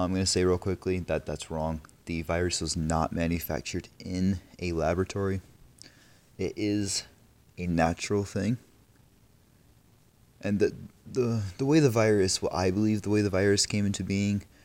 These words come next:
is that I believe that, um, there are health facilities that look into vir-, uh, viral-, virology. And what they do is they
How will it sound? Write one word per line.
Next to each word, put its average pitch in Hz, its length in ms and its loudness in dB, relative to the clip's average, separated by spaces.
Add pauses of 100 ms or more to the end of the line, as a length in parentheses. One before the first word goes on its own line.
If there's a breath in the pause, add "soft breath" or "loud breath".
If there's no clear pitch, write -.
(320 soft breath)
is 92 200 -2
that 90 160 -2
I 101 80 2
believe 110 320 2
that, 87 300 0 (600)
um, 90 300 -2
there 92 180 2
are 90 140 4
health 117 500 0 (120)
facilities 82 840 -2 (440)
that - 280 -8 (1000)
look 104 180 -4
into 98 240 0
vir-, 85 380 0
uh, 87 100 -2
viral-, 76 560 0 (180)
virology. 92 1040 0 (720 soft breath)
And 92 280 -2
what 92 140 0
they 98 100 4
do 101 420 4
is 92 400 2
they 85 460 2